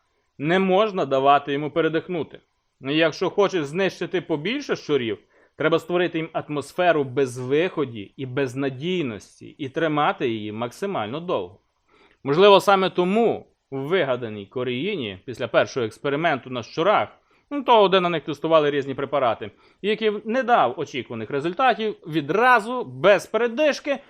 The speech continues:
розпочали другий. І добре, що щури навіть не задавалися питанням, куди раптово пропав попередній експеримент. А потім, можливо, і третій, і четвертий, поки не буде досягнуто ціле експерименту. Це якщо інвестор не зміниться.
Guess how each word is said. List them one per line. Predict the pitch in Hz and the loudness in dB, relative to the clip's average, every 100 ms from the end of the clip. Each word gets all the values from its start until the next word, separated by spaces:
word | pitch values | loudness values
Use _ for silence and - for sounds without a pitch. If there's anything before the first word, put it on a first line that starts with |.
| _ - | _ -2
розпочали | 185 190 - 175 147 185 208 208 - | 0 0 -2 -4 0 2 4 2 -4
другий. | 135 160 190 110 95 _ _ _ - | -4 2 2 2 -10 _ _ _ -8
І | 151 | 2
добре, | 214 269 269 240 | 4 6 4 0
що | - 196 214 | -2 0 0
щури | - 165 185 | 0 -2 -2
навіть | 185 175 185 175 | 0 0 0 -4
не | |
задавалися | 151 156 170 175 170 | -6 -2 2 2 0
питанням, | 180 220 277 226 165 | -6 -4 0 0 -2
куди | 139 165 294 | -4 -2 0
раптово | 330 269 262 220 | 0 2 0 2
пропав | 208 226 233 | 0 4 4
попередній | 190 175 208 170 127 | 2 0 0 0 -4
експеримент. | - - 110 98 - _ _ _ _ _ - _ _ | -10 -12 -10 -12 -14 _ _ _ _ _ -20 _ _
А | - | 0
потім, | - 349 311 | 2 2 2
можливо, | 247 175 240 226 170 - | 0 2 2 2 0 -2
і | |
третій, | 110 165 233 254 254 247 | -8 -2 0 0 -4 -10
і | - 156 220 | -8 -6 -6
четвертий, | - 180 165 175 185 139 110 98 101 95 - | -6 -8 -4 2 2 0 -6 -8 -10 -16 0
поки | 208 233 202 | 2 2 -2
не | 170 | -2
буде | 180 180 | -2 -2
досягнуто | 139 - 175 151 131 | -2 -2 -2 -4 -8
ціле | 117 156 160 147 | -10 -6 -4 -4
експерименту. | - 139 143 127 98 - 95 95 _ | -4 -6 -4 -6 -8 -12 -14 -14 _
Це | - 190 226 | -4 0 2
якщо | 254 185 - 175 196 | 0 -4 -2 -2 -2
інвестор | 135 113 147 151 - 147 135 | -6 -2 0 -2 -6 -8 -8
не | 123 | -10
зміниться. | 120 143 147 104 - | -8 -8 -8 -10 -16